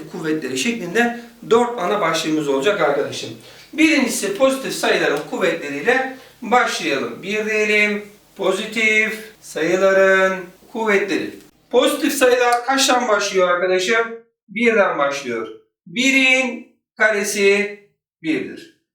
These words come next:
Birin küpü birdir. Birin yüzüncü kuvveti birdir. Birin ne deriz biz? Bütün kuvvetleri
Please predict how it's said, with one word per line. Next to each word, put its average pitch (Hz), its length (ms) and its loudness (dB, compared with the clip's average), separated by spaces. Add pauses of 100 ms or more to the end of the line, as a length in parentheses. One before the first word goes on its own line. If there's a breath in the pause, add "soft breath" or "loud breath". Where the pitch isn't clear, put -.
(140)
Birin 233 840 0
küpü 208 680 0 (140)
birdir. 117 520 -6 (240 loud breath)
Birin 233 800 0
yüzüncü 196 500 -6
kuvveti 202 840 -2 (420)
birdir. - 580 -4
Birin 247 760 -2 (420)
ne 311 160 -4
deriz 120 320 -4
biz? 208 360 -6 (340 loud breath)
Bütün 262 760 0
kuvvetleri 175 1400 -2